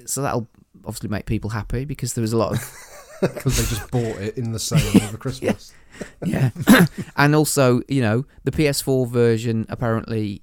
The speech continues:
Speaker 1: wouldn't have upgraded to the P S five version unless you had the Ultimate <laughs> Edition.
Speaker 2: Yep.
Speaker 1: Uh, uh,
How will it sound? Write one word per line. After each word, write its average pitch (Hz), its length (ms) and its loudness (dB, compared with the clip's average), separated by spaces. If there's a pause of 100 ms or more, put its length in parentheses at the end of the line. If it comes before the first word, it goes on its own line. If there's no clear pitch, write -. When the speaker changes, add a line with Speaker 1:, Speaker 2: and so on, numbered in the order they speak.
(100)
Speaker 1:
wouldn't 123 320 -4
have 117 80 -4
upgraded 107 460 -2
to - 80 -12
the 104 80 -4
P 113 180 -4
S 104 140 -6
five 120 460 -2
version 101 580 -2
unless 107 260 -6
you 107 60 -6
had 104 140 -10
the 101 100 -4
Ultimate 117 340 -6
<laughs> 117 80 -4
Edition. - 480 0
Speaker 2:
Yep. 113 400 -4
Speaker 1:
Uh, - 600 -12
uh, 104 380 0